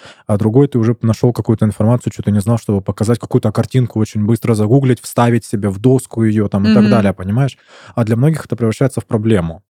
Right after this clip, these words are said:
Speaker 1: Но меня просто, меня изначально те люди, которые меня учили преподавать, меня научили, что ни одной секунды не должно тратиться впустую. На меня как-то наорал мой методист за то, что
Speaker 2: О.
Speaker 1: я ручку две секунды поискал на столе.
Speaker 2: <laughs>
Speaker 1: Серьёзно.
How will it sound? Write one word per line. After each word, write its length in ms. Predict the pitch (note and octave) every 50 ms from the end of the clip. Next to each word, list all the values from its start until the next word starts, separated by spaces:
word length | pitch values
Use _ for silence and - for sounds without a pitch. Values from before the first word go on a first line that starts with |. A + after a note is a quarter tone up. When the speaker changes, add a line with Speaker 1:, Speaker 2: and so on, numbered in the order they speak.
| _ _
Speaker 1:
Но 140 | - B2 B2
меня 220 | B2+ B2+ C#3 D3
просто, 340 | - - C3+ B2+ - B2+ A#2
меня 200 | A2+ A#2 C3 C3
изначально 440 | A2+ A#2 B2 - - C#3+ C3 B2 G#2+ -
те 100 | - A#2
люди, 220 | B2 A#2 A2+ G#2
которые 260 | - - - A2 G#2 G2+
меня 100 | G#2 G#2
учили 260 | G#2+ - - A#2 A2
преподавать, 500 | - - - - F#2 G2+ G#2+ C#3 - -
меня 80 | A2+ G#2
научили, 300 | G2+ G2+ - - A2+ G#2+
что 120 | - -
ни 80 | G2+ G#2
одной 200 | G#2 G#2 A2 G#2+
секунды 420 | - - - - C3 B2+ A#2 A2+
не 100 | G#2 G#2+
должно 400 | G2+ G2+ G2 F#2+ G#2 G#2+ G2 F#2 -
тратиться 340 | - A2 G#2+ G2 F#2+ - - G2
впустую. 640 | - - G#2+ - - - C#3+ F3 F3 B2 F#2+ - _ _ - - - - -
На 80 | A2 G#2+
меня 180 | G#2 A2+ A#2
как-то 220 | A2+ G2+ - - A2
наорал 340 | A2+ A2 A#2 A#2 A#2+ A#2+ A2
мой 140 | A2+ A2+
методист 420 | A2 A#2 - - G#2+ G2+ C#3 D3+ C3
за 80 | B2
то, 140 | G#2 - A#2+
что 160 | E3+ E3+ C3+
Speaker 2:
О. 20 | G#2+
Speaker 1:
я 100 | G#2+ A2
ручку 300 | B2 B2+ A#2+ - - A#2+
две 160 | G#2+ G#2 G#2+
секунды 440 | - - A#2+ - - A#2+ A#2 G#2 G2
поискал 440 | - G#2+ G#2 G2+ - - A2 G2 F#2+
на 100 | G2 F#2
столе. 420 | - - - F#2+ G2+ B2 D3+ E3 - _ _ -
Speaker 2:
<laughs> 280 | C#4 C4+ C4 C#4 A#3+
Speaker 1:
Серьёзно. 720 | B3+ B3 B2 A2+ A2 G#2+ A#2 A#2+ A2+ G2+ G2 F2+ F2 F2+